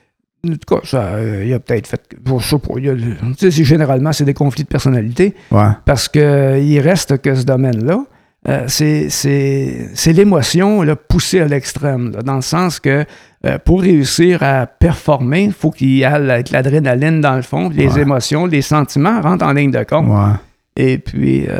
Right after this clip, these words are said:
Speaker 1: mais par contre, quand les émotions sur la table, ben, s'il arrive quelque chose, ben, ça tombe dans les émotions, ça tombe pas dans la raison. Fait que, euh,
Speaker 2: OK. Tu parles-tu
Speaker 1: des
Speaker 2: de
Speaker 1: fois
Speaker 2: hockey, toi, là ?
Speaker 1: Moi, je parle, non, je parle de conflit d'intérêt,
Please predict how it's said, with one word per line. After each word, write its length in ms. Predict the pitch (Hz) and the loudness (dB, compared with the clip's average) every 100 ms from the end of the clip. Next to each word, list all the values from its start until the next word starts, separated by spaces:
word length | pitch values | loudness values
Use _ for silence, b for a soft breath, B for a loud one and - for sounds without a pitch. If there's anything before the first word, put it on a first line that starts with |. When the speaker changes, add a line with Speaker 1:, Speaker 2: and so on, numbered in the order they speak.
| 50 | -2
Speaker 1:
mais 160 | 135 | -2
par 200 | 127 131 - | 0 -2 -2
contre, 480 | 156 226 185 - 113 - | -2 -2 -4 -8 -8 -4
quand 200 | 143 147 | -4 0
les 240 | 139 123 | 0 0
émotions 460 | 139 131 113 151 156 | 0 -2 -2 -2 0
sur 140 | 135 | -2
la 120 | 110 | -4
table, 320 | - 143 214 220 | -2 -4 -4 -6
ben, 520 | - 123 120 117 110 | -4 -4 -4 -6 -8
s'il 280 | - - 147 | -8 -2 -2
arrive 280 | 120 151 143 | 0 0 0
quelque 220 | 143 123 | -2 -2
chose, 400 | - 165 220 165 | -2 0 0 -2
ben, 320 | 139 135 131 | -2 -2 -2
ça 200 | 127 131 | -4 -4
tombe 360 | 123 160 160 151 | -4 -2 -2 0
dans 60 | 147 | 0
les 240 | 147 120 | 0 -2
émotions, 460 | 151 135 117 180 190 | -2 -2 -2 -4 -2
ça 140 | 139 | -4
tombe 260 | - 139 131 | -2 -2 0
pas 120 | 160 | 0
dans 140 | 147 | 0
la 100 | 135 | 0
raison. 420 | 117 120 113 156 - _ b b b _ - | -2 -2 -2 -4 -6 _ b b b _ -6
Fait 100 | 139 | -6
que, 160 | - | -4
euh, 380 | 65 62 92 60 - | -6 -6 -8 -8 -4
Speaker 2:
OK. 580 | 104 - 117 110 185 - | -4 0 2 4 2 0
Tu 80 | |
parles-tu 240 | - 147 151 | 0 2 2
Speaker 1:
des 60 | |
Speaker 2:
de 60 | 285 | 2
Speaker 1:
fois 100 | 131 | 2
Speaker 2:
hockey, 240 | 127 311 | 4 2
toi, 160 | 339 254 | 2 2
là ? 160 | 285 320 - _ - | 2 0 -8 _ -2
Speaker 1:
Moi, 140 | 170 | -2
je 100 | 147 | -2
parle, 280 | - 196 208 | 0 0 2
non, 200 | 185 233 | 0 0
je 80 | - | 0
parle 200 | 190 202 | 0 2
de 140 | 165 147 | 2 2
conflit 580 | 160 165 - 151 196 | 0 0 -2 0 0
d'intérêt, 560 | 175 156 151 143 143 | 2 0 2 0 0